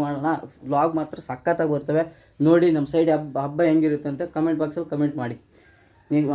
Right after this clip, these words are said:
ಆಮೇಲೆ ಸಿಗ್ತೀನಿ ಗೈಸ್ ನಾನು ಇವಾಗ, ಯಾಕಂದರೆ ಫುಲ್ ಕೆಲಸ ಇದೆ ಇವಾಗ. ಇವಾಗ ಅದೇ ಅಪ್ಪ ಹುಲ್ಲಿಗೆ ಹೋಯ್ತು, ಇವಕ್ಕೆಲ್ಲ ಕ್ಲೀನಾಗಿ ಮೈ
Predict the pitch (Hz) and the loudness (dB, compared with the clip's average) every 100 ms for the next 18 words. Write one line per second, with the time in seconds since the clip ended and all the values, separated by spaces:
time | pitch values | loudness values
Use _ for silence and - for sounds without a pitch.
0 | 135 170 190 151 151 135 139 139 135 131 | 2 2 2 -4 -4 -2 -2 -2 -4 -2
1 | 127 135 160 165 175 156 175 165 180 180 | 0 0 2 4 4 4 0 6 6 8
2 | 170 135 131 127 131 - - - _ 139 | 8 8 4 4 0 -4 -20 -20 _ 4
3 | 139 143 143 139 160 160 147 139 127 156 | 6 8 6 6 6 8 6 2 2 6
4 | 165 143 131 143 143 135 127 156 147 - | 8 8 4 2 2 0 0 0 0 0
5 | 147 151 139 | 4 6 6